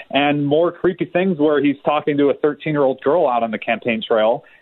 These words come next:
And the number one thing he says to her isn't, you know, "Well, you can grow up to be president one day," or some kind of words of encouragement. He says,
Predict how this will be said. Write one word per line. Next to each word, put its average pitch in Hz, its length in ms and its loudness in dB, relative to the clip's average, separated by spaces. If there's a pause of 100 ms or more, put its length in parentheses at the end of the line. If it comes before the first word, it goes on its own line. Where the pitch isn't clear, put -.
And 127 200 0
the 135 60 2
number 143 220 0
one 147 160 0
thing 139 260 -2
he 127 100 -2
says 160 280 0
to 139 60 -2
her 123 240 2
isn't, 123 220 -2
you 127 120 0
know, 117 160 2
"Well, 117 260 0 (200)
you 147 120 -2
can 151 140 0
grow 127 160 2
up 123 100 -4
to 117 60 -4
be 110 100 0
president 139 400 0
one 135 180 0
day," 135 220 4
or 120 220 2
some 131 100 -6
kind 123 220 -2
of 110 40 -8
words 123 280 0
of 110 80 -10
encouragement. 135 520 -2
He 127 140 -4
says, 123 180 0